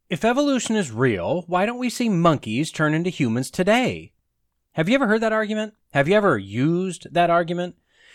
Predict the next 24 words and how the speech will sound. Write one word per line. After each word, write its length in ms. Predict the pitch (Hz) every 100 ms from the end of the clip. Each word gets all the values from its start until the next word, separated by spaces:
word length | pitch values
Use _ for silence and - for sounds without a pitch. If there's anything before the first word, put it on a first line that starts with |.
| _ _ -
It's 140 | 165
supposed 340 | 185 202 247 -
to 80 |
be 140 | 175 151
a 40 |
gotcha 400 | 123 131 139 -
argument, 520 | 107 101 98 104 113
forcing 340 | - 135 - 123
the 80 | 113
evolutionist 580 | 110 113 117 117 104 -
to 100 | 104
his 100 | 98
knees, 300 | 147 120 110
begging 260 | 110 101
for 140 | 95 107
mercy, 320 | 175 170 143
but 160 | 151
typically 480 | - 277 294 269 240
they 120 | 196
just 220 | 185 175 -
respond 460 | 165 - 143 147
with 100 | 139
something 320 | - 143 143
like, 400 | 135 131 131 127